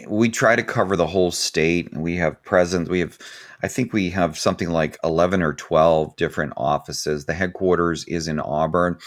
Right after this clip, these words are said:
but we have southern offices. We have offices in, in Bridgeton, in Saco, in Mexico,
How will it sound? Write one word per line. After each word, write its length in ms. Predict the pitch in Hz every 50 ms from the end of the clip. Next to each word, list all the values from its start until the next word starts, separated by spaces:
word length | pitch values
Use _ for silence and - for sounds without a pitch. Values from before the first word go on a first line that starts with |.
| - - - - - - _ _ -
but 140 | 95 87
we 160 | 80 90 85 80
have 540 | 85 92 85 82 80 80 80 78 76 73 - -
southern 400 | - - - 104 92 90 92 90
offices. 880 | 90 87 87 87 87 - 92 82 - - 92 87 87 87 87 82 80 82
We 80 | 80
have 100 | 76 73
offices 640 | - 76 76 76 - - 78 - - 78 76 76 78
in, 260 | 73 73 73 69 67 -
in 160 | - 73 71
Bridgeton, 760 | 69 - 87 90 92 85 - - - - 87 87 87 85 82
in 160 | 69 73 73
Saco, 600 | - - - 82 78 78 80 - - 78 78 78 73
in 160 | 69 69 76
Mexico, 720 | 80 80 78 - - - - - 85 80 82 82 80 78